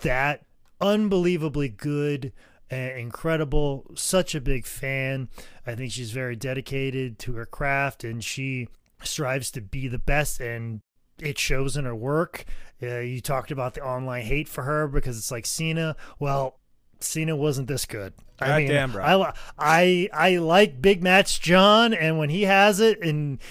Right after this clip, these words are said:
Speaker 1: he's open to it, and Cena's wrestled one of the best matches I've ever seen, top five, him versus Shawn Michaels on an episode of Raw that happened overseas. It's top five, one of the best matches I've ever seen. He definitely has earned that honor, so I'm not trying to knock on Cena, but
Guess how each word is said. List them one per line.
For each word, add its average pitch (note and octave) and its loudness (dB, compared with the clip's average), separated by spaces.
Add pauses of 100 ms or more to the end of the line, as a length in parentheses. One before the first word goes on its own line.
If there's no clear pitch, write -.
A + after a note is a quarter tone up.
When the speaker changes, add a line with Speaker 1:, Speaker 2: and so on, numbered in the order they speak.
Speaker 1:
he's D#3+ 0
open F#3 4
to G#3 4
it, G3+ 4
and D3 -2 (220)
Cena's F3+ -2 (440)
wrestled E3 0 (480)
one D#3+ 0
of E3+ 2
the D#3+ 2
best E3+ 4
matches D#3+ 2
I've D#3 2
ever D3+ 0
seen, E3+ -2
top D#3 2
five, D#3 2
him D#3 -2
versus D3 -6
Shawn D3+ -4
Michaels C#3+ -6
on C#3 -6
an C3+ -4
episode C#3+ -4
of C3 -6
Raw C#3+ 0 (260)
that C3 -10
happened C#3+ 0
overseas. D3+ -4
It's - -12
top C3+ -4
five, C3 -4
one C3 -6
of B2+ -6
the C3 -4
best C3 -4
matches A#2 -8
I've A#2 -8
ever A2+ -8
seen. B2+ -6 (160)
He C3+ -12
definitely C3 -4
has A#2+ -6
earned C3 -8
that B2+ -4
honor, B2+ -4
so A#2+ -8
I'm A#2+ -6
not A2+ -8
trying A2+ -8
to A2+ -10
knock A#2 -8
on A2 -10
Cena, C3+ -6
but B2 -4